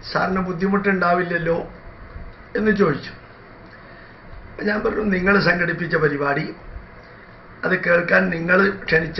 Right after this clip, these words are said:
ആൾക്കാര്, അതിൻ്റെ എല്ലാ കാര്യവും നിങ്ങളാണ്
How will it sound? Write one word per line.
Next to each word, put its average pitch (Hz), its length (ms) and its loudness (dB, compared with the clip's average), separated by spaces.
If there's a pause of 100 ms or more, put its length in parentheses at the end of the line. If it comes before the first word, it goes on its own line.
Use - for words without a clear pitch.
ആൾക്കാര്, 147 480 2 (2000)
അതിൻ്റെ 147 340 -4
എല്ലാ 170 340 0 (100)
കാര്യവും 175 440 0 (1040)
നിങ്ങളാണ് 190 500 6